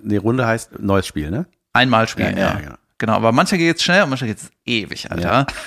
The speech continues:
Speaker 2: <laughs> Und dann war es schon spät, Leute wurden überredet, „Komm noch mal, äh, komm, mach noch eine Runde.“ Und dann waren zwei in der Gruppe, ne, die wollten unbedingt weiterspielen. Aber die waren am besoffensten.
Speaker 1: Mhm.
Speaker 2: So.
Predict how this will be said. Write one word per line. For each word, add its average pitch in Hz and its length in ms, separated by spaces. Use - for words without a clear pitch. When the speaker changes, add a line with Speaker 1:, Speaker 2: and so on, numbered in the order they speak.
Speaker 2:
<laughs> - 400
Und 135 100
dann 156 180
war 180 140
es 185 80
schon 165 120
spät, 170 480
Leute 156 380
wurden 156 160
überredet, 147 520
„Komm 156 220
noch 139 200
mal, 143 520
äh, 131 240
komm, 139 160
mach 139 140
noch 143 120
eine 139 100
Runde.“ 147 420
Und 127 220
dann 131 360
waren 127 240
zwei 151 320
in 135 60
der 110 120
Gruppe, 139 360
ne, 123 360
die 120 140
wollten 123 200
unbedingt 107 280
weiterspielen. 95 540
Aber 120 240
die 139 120
waren 135 160
am 113 120
besoffensten. 107 840
Speaker 1:
Mhm. 92 320
Speaker 2:
So. 98 260